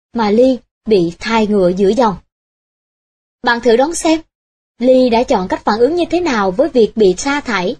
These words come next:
sau hai mươi mốt năm lao lực cho ông chủ Ford? Thay vì than thân trách phận như đa số mọi người vẫn làm, ông chọn một cách khác.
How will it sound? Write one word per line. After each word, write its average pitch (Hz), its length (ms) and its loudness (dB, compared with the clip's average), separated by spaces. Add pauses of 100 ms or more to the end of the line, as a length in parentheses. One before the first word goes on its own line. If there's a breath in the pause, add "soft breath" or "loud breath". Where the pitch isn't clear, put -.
sau 262 360 0
hai 277 160 0
mươi 269 80 2
mốt 339 200 0
năm 311 180 0
lao 302 140 2
lực 220 280 -2
cho 247 140 0
ông 233 180 -2
chủ 196 300 0
Ford? 311 180 2 (1500)
Thay 269 180 0
vì 220 340 4
than 240 180 -2
thân 233 220 0
trách 359 200 -2
phận 196 300 0
như 254 120 2
đa 269 180 0
số 285 220 0
mọi 233 200 0
người 220 220 2
vẫn 196 160 -2
làm, 226 260 0 (540)
ông 254 180 0
chọn 202 320 -2
một 180 180 -4
cách - 200 -8
khác. 302 240 -2